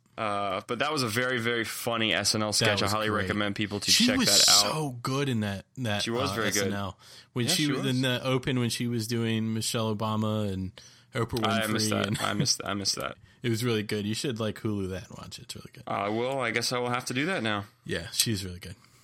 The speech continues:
Speaker 2: She's a great
Speaker 1: So,
Speaker 2: actress, and she's
Speaker 1: yes, she
Speaker 2: really
Speaker 1: is. She
Speaker 2: cute.
Speaker 1: is. That, that is, you know, when I do catch some of the scandals with my wife watching it, I've, I've enjoyed watching her.
Speaker 2: Mm.
Speaker 1: Um,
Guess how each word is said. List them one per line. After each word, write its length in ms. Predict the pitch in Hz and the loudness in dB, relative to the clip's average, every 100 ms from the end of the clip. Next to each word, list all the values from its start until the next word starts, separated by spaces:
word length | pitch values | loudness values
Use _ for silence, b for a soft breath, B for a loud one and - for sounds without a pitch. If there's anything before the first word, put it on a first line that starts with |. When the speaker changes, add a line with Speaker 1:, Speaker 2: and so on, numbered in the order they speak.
| - | -10
Speaker 2:
She's 260 | - 160 185 | -2 2 4
a 60 | |
great 140 | 131 107 | 6 6
Speaker 1:
So, 40 | 92 | 4
Speaker 2:
actress, 500 | 92 - 95 - - - 120 | 2 0 -4 -6 -8 -12 -10
and 100 | 92 | -6
she's 140 | - | -2
Speaker 1:
yes, 180 | 131 123 | 0 4
she 200 | - 123 | 4 4
Speaker 2:
really 100 | 107 98 | 2 2
Speaker 1:
is. 40 | |
She 160 | - 127 | 2 2
Speaker 2:
cute. 60 | |
Speaker 1:
is. 200 | 117 107 | 2 0
That, 320 | 123 135 92 - - | 0 0 -2 -4 -6
that 160 | 131 147 | -4 -2
is, 440 | 147 120 - - - | 0 0 2 0 -2
you 80 | 123 | -2
know, 100 | 117 | 0
when 120 | 117 | 0
I 100 | 117 | 0
do 180 | 120 117 | 0 -2
catch 320 | 123 120 - | 0 0 0
some 100 | 117 | 0
of 80 | 107 | 0
the 80 | |
scandals 420 | 104 - 107 104 101 | 0 0 -2 -2 -2
with 60 | |
my 100 | 104 | -2
wife 260 | 101 101 98 | 0 -2 -2
watching 340 | 101 98 101 | -4 -2 -2
it, 100 | 101 | -2
I've, 220 | 101 98 - | -2 -4 -4
I've 180 | 104 101 | -2 -2
enjoyed 340 | 98 98 101 | -2 -4 -4
watching 360 | 95 98 - 95 | -4 -4 -4 -6
her. 320 | 98 98 98 _ _ _ - | -4 -4 -6 _ _ _ -4
Speaker 2:
Mm. 80 | |
Speaker 1:
Um, 560 | 113 98 92 98 101 104 | -2 -2 -4 -8 -10 -12